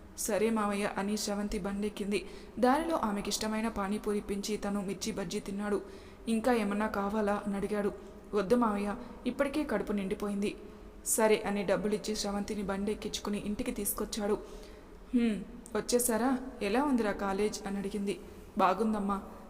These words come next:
"చేతిలో ఆ కవర్ ఏంటి?" "మావయ్య ఫోన్ కొన్నాడమ్మా." "ఏంటి?" "అవునమ్మా, చాలా డబ్బులు పెట్టి కొన్నాడు," అంటూ తల్లికి ఫోన్ చూపించింది శ్రవంతి.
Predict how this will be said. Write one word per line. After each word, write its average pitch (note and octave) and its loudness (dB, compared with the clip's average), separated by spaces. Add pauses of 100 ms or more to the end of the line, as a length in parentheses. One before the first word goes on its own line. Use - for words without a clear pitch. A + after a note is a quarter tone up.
(140)
"చేతిలో D#4+ 2
ఆ A#3+ 2
కవర్ G#3 0
ఏంటి?" A3 0 (520)
"మావయ్య A3 2
ఫోన్ A3 -2
కొన్నాడమ్మా." G3 0 (340)
"ఏంటి?" G#3+ 0 (520)
"అవునమ్మా, G#3 2 (140)
చాలా G#3 4
డబ్బులు G#3+ 0
పెట్టి A3 -2
కొన్నాడు," G3+ 0
అంటూ G3+ -2
తల్లికి G3+ -2
ఫోన్ G3+ -4
చూపించింది G3+ -4
శ్రవంతి. G3 -4